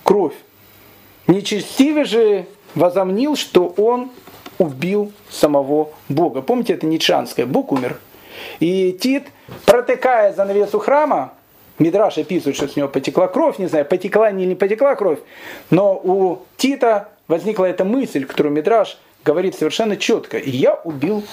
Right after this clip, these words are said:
Бога, теперь я сам вместо него". Сорвал он по-, потом завесу, завеса была очень дорогая, и, и завязал в не-, и, и завязал в нее всю храмовую утварь, перенес все это на свой корабль, чтобы отвезти как трофеи в свой город.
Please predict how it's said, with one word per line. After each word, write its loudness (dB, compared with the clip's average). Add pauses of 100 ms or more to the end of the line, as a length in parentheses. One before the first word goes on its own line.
(140)
Бога, -2 (440)
теперь 2
я 0 (260)
сам 0 (220)
вместо -2
него". -2 (880)
Сорвал 4
он 0
по-, -2
потом 0
завесу, 0 (140)
завеса 0
была 2
очень -4
дорогая, 0 (460)
и, 4
и -2
завязал 2
в -4
не-, -2
и, -2
и 2
завязал 2
в -8
нее 2
всю -4
храмовую 2
утварь, 0
перенес 0
все 2
это 0
на 0
свой -2
корабль, 2
чтобы -2
отвезти -2
как -2
трофеи -2
в -6
свой 0
город. -2